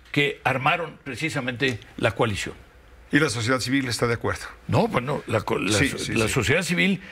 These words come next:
Speaker 1: como viste hoy en el comunicado que salu-, i-, incluía los tres partidos y la sociedad civil.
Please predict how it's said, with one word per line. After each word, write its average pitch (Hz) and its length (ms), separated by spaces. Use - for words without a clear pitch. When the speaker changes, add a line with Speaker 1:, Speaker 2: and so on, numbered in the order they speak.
Speaker 1:
como 117 220
viste 156 300
hoy 156 280
en 123 120
el 104 320
comunicado 131 720
que 104 180
salu-, 113 400
i-, 117 260
incluía 120 600
los 110 280
tres 190 220
partidos 185 600
y 220 260
la 147 120
sociedad 113 320
civil. - 260